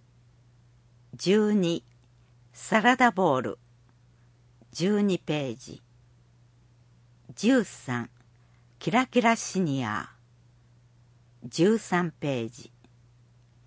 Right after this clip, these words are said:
十四、吉村家住宅。十四ページ。十五、リックニュース。十五ページ。十六、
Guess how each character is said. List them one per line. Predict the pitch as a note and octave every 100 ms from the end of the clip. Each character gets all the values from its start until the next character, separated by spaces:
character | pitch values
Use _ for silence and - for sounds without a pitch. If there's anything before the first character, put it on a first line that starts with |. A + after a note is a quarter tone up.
| _ _ _ _ -
十 | - A3+ B3 F3
四、 | B2 B2+ A#2 _ _ _ _ _ _ _ _ _ _ -
吉 | D#3+ - B3
村 | B3 A#3
家 | - F#3+
住 | D#3+ E3 C3+
宅。 | - A2+ - - _ _ _ _ _ _ _ _ _ _ -
十 | - A3+ A3+
四 | G#3+ G3 F#3
ペ | - E3+ D3 B2
ー |
ジ。 | - - - _ _ _ _ _ _ _ _ _ -
十 | - A#3 A#3
五、 | D3+ - A2+ - _ _ _ _ _ _ _ -
リ | - E3
ッ | _ -
ク | B3
ニ | A#3+
ュ | A#3
ー | D3+
ス。 | - - - _ _ _ _ _ _ _ _ _
十 | - G3+ A3 D#3
五 | C3+
ペ | - D#3 C#3+
ー | B2
ジ。 | - - _ _ _ _ _ _ _ _ _ _ _ _
十 | - D#3+ G3+ G#3
六、 | F#3+ E3+ D3+ D3+